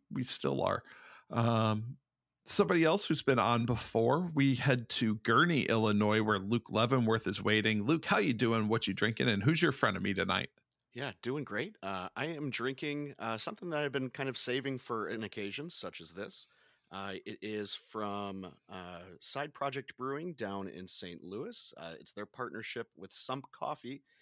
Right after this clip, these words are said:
Speaker 2: It is a Russian Imperial Stout, uh,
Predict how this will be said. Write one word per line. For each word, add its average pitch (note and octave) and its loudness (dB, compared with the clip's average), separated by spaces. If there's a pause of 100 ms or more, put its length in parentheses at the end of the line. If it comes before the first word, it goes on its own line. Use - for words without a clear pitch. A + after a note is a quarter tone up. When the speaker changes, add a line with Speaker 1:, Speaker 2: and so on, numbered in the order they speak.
(260)
Speaker 2:
It A#2+ -10
is G#2+ -8
a G#2 -6
Russian C#3 -6
Imperial B2 -6
Stout, - -6 (540)
uh, F2 -12